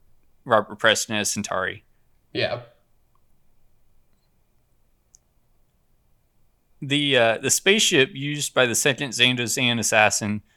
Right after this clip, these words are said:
Speaker 1: uh, was one of Rob Cobb's rejected designs from Alien.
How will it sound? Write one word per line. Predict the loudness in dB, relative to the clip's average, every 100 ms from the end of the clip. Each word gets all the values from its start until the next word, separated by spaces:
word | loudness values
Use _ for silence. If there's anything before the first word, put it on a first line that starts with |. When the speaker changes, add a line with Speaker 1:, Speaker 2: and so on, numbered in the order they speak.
| _ _ _ _
Speaker 1:
uh, | 2 2 2
was | -2 -2
one | -2
of | -2 2
Rob | 2 2 2
Cobb's | 2 2 0 -4 -8
rejected | -10 -2 -2 -2 -6 -14 -18 -12
designs | -6 -2 0 0 -2 -4
from | -6 -2
Alien. | -2 -2 -6 -10 -12